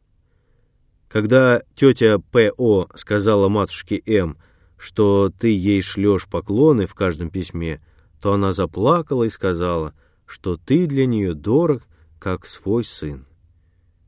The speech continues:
Так что не забывай ее и на молитве, когда вспомини. Все мы завалены хламом,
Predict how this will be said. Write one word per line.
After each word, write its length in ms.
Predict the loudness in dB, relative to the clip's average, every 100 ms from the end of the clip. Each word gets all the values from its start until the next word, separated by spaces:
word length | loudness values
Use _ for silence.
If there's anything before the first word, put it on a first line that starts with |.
| _ _ _ _
Так 200 | 0 0
что 300 | 0 2 2
не 160 | 2 0
забывай 520 | 2 2 4 4 4
ее 320 | 0 -4 -10 -14 _ _ _ _
и 160 | -4
на 120 | -2 0
молитве, 640 | -2 -2 -2 -4 -4 -6
когда 520 | -6 -8 -6 -6 -8 -12 _ _
вспомини. 720 | _ -12 -6 -4 -4 -6 -10 -14 _ _ _ _ _ _ _ _ _ _ -10
Все 260 | 0 2
мы 180 | 4 4
завалены 580 | 4 4 4 2 0 -4
хламом, 680 | -6 -2 0 0 -2 -6